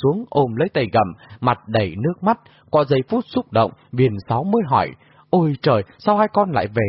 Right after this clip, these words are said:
được đây, phải nó thả đi không?" "Nó là ai,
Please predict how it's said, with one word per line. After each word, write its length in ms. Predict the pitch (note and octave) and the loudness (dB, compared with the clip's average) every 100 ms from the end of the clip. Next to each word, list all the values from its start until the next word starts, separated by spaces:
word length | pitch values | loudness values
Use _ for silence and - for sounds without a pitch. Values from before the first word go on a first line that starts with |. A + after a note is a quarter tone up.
| G2+ | -2
được 240 | A2+ - | -4 -2
đây, 140 | E3 G3 E3+ - - | 0 0 -2 -8 -2
phải 240 | F3 A#2 A2 | 0 0 0
nó 100 | D#3+ B3 | -2 -2
thả 240 | - B2+ E2 | -4 -6 -2
đi 100 | B2+ A#2 | -2 0
không?" 180 | D3 B2+ G2 _ _ _ _ - | 0 -2 -4 _ _ _ _ -6
"Nó 200 | C3 C3 A#3+ A#3 | 0 2 2 0
là 100 | B2+ | 0
ai, 260 | - F3+ | 0 0